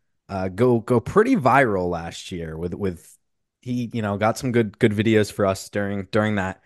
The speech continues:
uh, segment where the owners were talking, Chaim was talking, they were talking about budget and this and that. And,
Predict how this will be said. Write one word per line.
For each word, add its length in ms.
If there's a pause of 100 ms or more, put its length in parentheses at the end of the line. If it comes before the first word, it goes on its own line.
(580)
uh, 180
segment 480
where 300
the 160
owners 340
were 60
talking, 320
Chaim 200
was 140
talking, 460
they 80
were 80
talking 320
about 360
budget 520
and 140
this 260
and 100
that. 260
And, 140